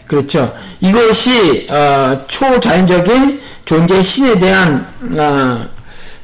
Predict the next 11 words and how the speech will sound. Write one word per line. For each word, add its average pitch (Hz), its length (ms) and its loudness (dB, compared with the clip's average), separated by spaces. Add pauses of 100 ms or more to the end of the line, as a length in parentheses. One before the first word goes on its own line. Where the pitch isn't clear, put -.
(340)
초자연적인 190 580 2
믿음이고요. 185 840 2 (200)
초자연적인 196 560 2
믿음은 165 260 2
하나님의 185 460 2
말씀을 143 480 0
진리로 180 380 2
받아들이는 151 520 2
건데, 196 440 0 (300)
첫째는 202 600 2
그분이, 190 720 2